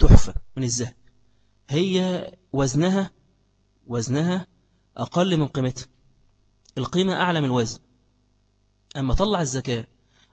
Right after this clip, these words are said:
أطلع على الوزن ولا على القيمة؟ أه، أما أطلع الزكاة، أطلع على الوزن ولا على القيمة؟ على القيمة مش على الوزن، لأن الوزن الآن أقل من القيمة،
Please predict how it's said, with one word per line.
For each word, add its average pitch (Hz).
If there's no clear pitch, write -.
أطلع 175
على 160
الوزن 180
ولا 143
على 131
القيمة؟ 135
أه، 127
أما 120
أطلع 151
الزكاة، 117
أطلع 160
على 135
الوزن 156
ولا 131
على 123
القيمة؟ 123
على 127
القيمة 175
مش 110
على 113
الوزن، 107
لأن 151
الوزن 170
الآن 175
أقل 170
من 151
القيمة، 123